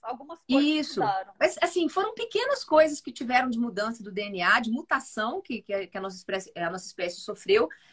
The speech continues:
Speaker 2: mas nada significativo no ponto metabólico, que justifique a gente ter hoje uma alimentação completamente diferente dos nossos ancestrais. O nosso D N A não mudou pra isso, não. O nosso D N A continua o mesmo neste ponto,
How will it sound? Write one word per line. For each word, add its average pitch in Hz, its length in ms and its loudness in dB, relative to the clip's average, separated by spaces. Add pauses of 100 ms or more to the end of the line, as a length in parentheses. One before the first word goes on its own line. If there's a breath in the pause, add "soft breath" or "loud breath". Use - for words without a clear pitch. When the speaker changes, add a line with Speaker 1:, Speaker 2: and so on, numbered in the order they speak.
(200 loud breath)
Speaker 2:
mas 339 260 6
nada 370 580 6
significativo 349 800 -8
no 415 120 -6
ponto 370 380 -6
metabólico, 262 920 0 (260)
que 285 140 -2
justifique 381 800 -2
a 571 80 0
gente 440 240 -8
ter 285 180 -8
hoje 247 280 -4
uma 254 100 -2
alimentação 226 640 -4
completamente 339 760 -2
diferente 247 420 -6
dos 226 100 -6
nossos 240 240 0
ancestrais. 247 720 0 (300)
O 269 120 2
nosso 262 260 6
D 320 80 2
N 359 160 2
A 277 140 8
não 320 80 -4
mudou 554 260 0
pra 571 220 -2
isso, - 240 -8
não. 302 340 -4 (360)
O 175 60 -16
nosso 233 200 -4
D 247 80 0
N 277 160 -2
A 240 100 2
continua 320 680 -2 (100)
o 311 220 6
mesmo 240 680 2
neste 233 520 -4
ponto, 208 680 -6